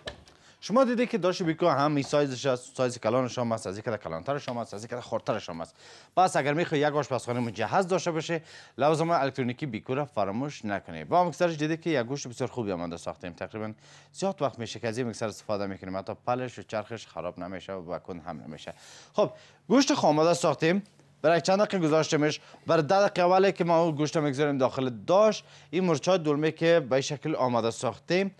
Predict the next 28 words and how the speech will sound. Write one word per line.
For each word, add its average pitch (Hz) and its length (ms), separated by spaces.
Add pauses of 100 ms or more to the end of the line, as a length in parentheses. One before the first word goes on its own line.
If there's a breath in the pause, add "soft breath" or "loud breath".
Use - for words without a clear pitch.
(200)
داخل 143 280
داش 147 360
نمی‌گذاریم. 80 560 (440 loud breath)
بعد 208 200
از 208 140
چهار 208 240
الی 156 180
پنج 156 260
دقیقه 147 160
که 143 100
ما 139 380 (380 soft breath)
گذشت، 180 460 (260)
گوشت 127 200
یک 147 140
کمک 139 260
آماده 117 260
هم 160 160
می‌شه 180 360 (280 loud breath)
و 135 100
بعد 190 240
از 147 140
اون 160 200
این 131 120
مرچای 135 280
دلمه 120 280
رو 131 80
داخلش 104 440
می‌گذاریم 127 520